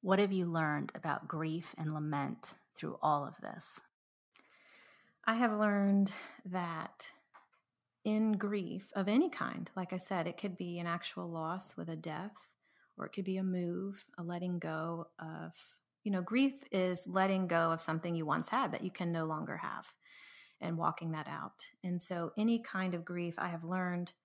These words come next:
Speaker 2: that lamenting is a gift, and it is something the Lord allows us to do. And not only that, he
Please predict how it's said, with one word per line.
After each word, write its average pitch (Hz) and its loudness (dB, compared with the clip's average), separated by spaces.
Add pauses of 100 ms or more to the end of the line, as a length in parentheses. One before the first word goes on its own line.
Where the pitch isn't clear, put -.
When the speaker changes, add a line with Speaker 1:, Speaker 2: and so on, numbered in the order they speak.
(140)
Speaker 2:
that 175 -4 (920)
lamenting 185 0
is 170 -6
a - -8
gift, - -14 (360)
and 185 -2
it 180 -2
is 185 -2
something 190 0
the 170 -4
Lord 175 -4 (120)
allows 165 0
us 240 -6
to 233 -6
do. 220 -4
And 185 -2
not 185 -2
only 175 -4
that, 170 -4 (100)
he 170 -10